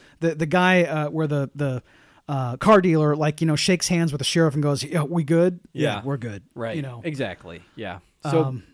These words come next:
Speaker 1: but yeah.
Speaker 2: I guess that's the end of the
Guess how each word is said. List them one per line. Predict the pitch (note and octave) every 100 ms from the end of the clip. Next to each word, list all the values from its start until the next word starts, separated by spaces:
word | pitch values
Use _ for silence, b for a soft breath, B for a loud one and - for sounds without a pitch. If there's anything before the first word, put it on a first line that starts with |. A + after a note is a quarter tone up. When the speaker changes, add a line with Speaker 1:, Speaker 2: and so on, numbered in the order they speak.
| -
Speaker 1:
but | F#3
yeah. | F#3 C#3+ - b b b b b b b b b -
Speaker 2:
I |
guess | D#3 E3 - -
that's | C3+ C#3+
the | D3+
end | E3 D#3+
of |
the | D3